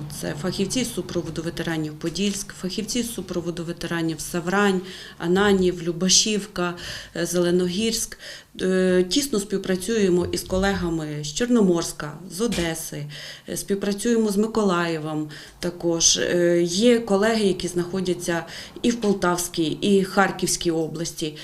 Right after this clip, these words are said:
Дякуємо за таку, е, дружню підтримку і розуміння. Також, е, дуже в нас налагоджена робота із Ветеранс Хаб Одеса. Це колосальна підтримка, колосальна допомога юристів наразі.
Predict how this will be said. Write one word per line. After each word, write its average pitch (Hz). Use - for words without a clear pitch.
Дякуємо 185
за 160
таку, 165
е, 175
дружню 185
підтримку 196
і 185
розуміння. 185
Також, 214
е, 180
дуже 214
в 190
нас 180
налагоджена 170
робота 180
із 180
Ветеранс 180
Хаб 175
Одеса. 156
Це 170
колосальна 165
підтримка, 208
колосальна 165
допомога 151
юристів 196
наразі. 196